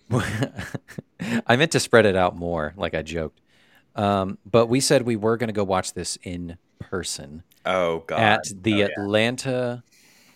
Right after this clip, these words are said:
Speaker 1: Center for Puppetry Arts. We were gonna go experience it, and we were gonna, like, tour and look through the real life Muppets that are there on, uh, uh, on the premises and the history of puppets and all this
Speaker 2: It was,
Speaker 1: kind of stuff.
Speaker 2: it was gonna be a whole moment.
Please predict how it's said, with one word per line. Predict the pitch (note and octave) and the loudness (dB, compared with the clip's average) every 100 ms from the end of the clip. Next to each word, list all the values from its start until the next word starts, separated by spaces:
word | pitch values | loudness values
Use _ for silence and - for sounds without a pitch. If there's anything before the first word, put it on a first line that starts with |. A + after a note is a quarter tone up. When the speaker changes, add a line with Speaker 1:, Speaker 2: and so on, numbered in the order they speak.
| _ _ | _ _
Speaker 1:
Center | - - C3 A#2 B2 | -8 0 2 2 -2
for | A2+ A2 | -4 -4
Puppetry | - G2+ G2+ - F#2 E2 | -2 -4 -4 -6 -4 -2
Arts. | D2 - - - | -4 -6 -10 -8
We | F#2+ | -6
were | F2+ G#2 | -2 -2
gonna | G#2 G2+ | -2 -4
go | G2 F#2+ G2 | -2 -2 -2
experience | F2+ - - G#2 G#2 G#2+ - | -4 -6 -4 -4 -4 -6 -6
it, | A2 - | -6 -6
and | G2+ G2 | -8 -6
we | A2 | -4
were | B2 | -2
gonna, | A2 F#2+ | -2 -2
like, | E2+ - | -6 -8
tour | - - E3 D#3+ D3+ D3 | -10 -4 -2 -2 -2 -4
and | C#3+ G#2+ F#2+ | -6 -8 -8
look | G#2+ B2 B2 _ _ _ | -4 -4 -6 _ _ _
through | - G#2+ G#2 | -8 -4 -4
the | F#2+ | -4
real | E2+ A#2 C3 | -2 0 2
life | A#2 A2+ | 0 -2
Muppets | A2 G#2 G#2+ G2+ | -4 -4 -4 -6
that | G2 | -8
are | F#2 | -8
there | F2+ F#2+ F#2+ F#2+ F#2+ | -6 -4 -2 -2 -4
on, | F#2 F#2 F2+ - _ _ _ _ | -6 -8 -10 -14 _ _ _ _
uh, | - F2 E2+ E2 E2 - - | -10 -8 -6 -6 -8 -10 -12
uh, | F2 E2+ | -12 -8
on | F2+ E2+ | -8 -8
the | |
premises | - C#3 A#2+ - A2+ - | -4 -2 -2 -2 -4 -4
and | F2 | -4
the | |
history | F2+ D3 - B2 | 0 0 0 0
of | G#2+ - | 0 -2
puppets | G#2+ G#2+ - - - | -2 -2 -4 -8 -10
and | G2+ F#2 | -6 -2
all | F#2+ | -2
this | F#2 | -2
Speaker 2:
It | |
was, | F#2+ | -6
Speaker 1:
kind | E2+ | -6
of | |
stuff. | - - | -4 -6
Speaker 2:
it | F#2 | -6
was | F#2 | -6
gonna | - F#2+ | -4 -2
be | F2+ | 2
a | F2 | 2
whole | G#2+ A2 | 4 4
moment. | G2 D#2+ C#2 C#2+ - | 4 -2 -8 -16 -12